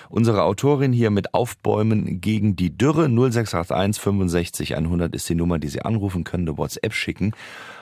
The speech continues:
an die gleiche Nummer oder Fragen an den Autor mit Bindestrichen dazwischen at S R punkt D E.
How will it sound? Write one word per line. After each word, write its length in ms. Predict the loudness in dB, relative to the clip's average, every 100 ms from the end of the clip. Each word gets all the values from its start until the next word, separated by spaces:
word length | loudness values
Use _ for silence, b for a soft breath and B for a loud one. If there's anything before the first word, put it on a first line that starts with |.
| -6
an 120 | -2
die 100 | -2
gleiche 400 | 0 0 2 0
Nummer 380 | 2 2 2 2
oder 200 | 2 0
Fragen 320 | 0 -2 0
an 60 | 0
den 140 | 0
Autor 300 | -2 -2 -2
mit 160 | -4 -2
Bindestrichen 560 | -2 -2 -2 -6 -4 -4
dazwischen 500 | -4 -4 -4 -4 -6
at 160 | -8
S 180 | -8 -8
R 200 | -6 -6
punkt 320 | -4 -4 -2
D 80 | -4
E. 260 | -4 -6